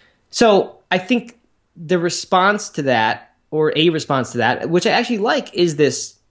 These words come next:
this, uh, kind of formulaic approach, saying, okay, we, we,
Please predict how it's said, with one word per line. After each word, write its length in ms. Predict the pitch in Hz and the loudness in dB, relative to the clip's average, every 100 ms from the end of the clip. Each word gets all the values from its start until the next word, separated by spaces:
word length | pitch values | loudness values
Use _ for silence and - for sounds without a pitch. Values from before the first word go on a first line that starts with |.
| _ | _
this, 360 | 139 135 120 - | -4 -2 -2 2
uh, 460 | 127 120 117 107 - _ _ _ - | 2 4 2 0 -8 _ _ _ -6
kind 140 | 160 | -4
of 140 | 139 - | -4 0
formulaic 540 | 151 143 131 123 117 | 0 2 2 2 0
approach, 340 | 120 117 95 | -4 -8 -6
saying, 400 | - 147 127 123 - _ _ _ _ _ 156 | 0 2 2 0 -6 _ _ _ _ _ -2
okay, 180 | 165 | 2
we, 320 | 139 147 143 - | 2 2 -2 -6
we, 260 | 151 131 | -8 -8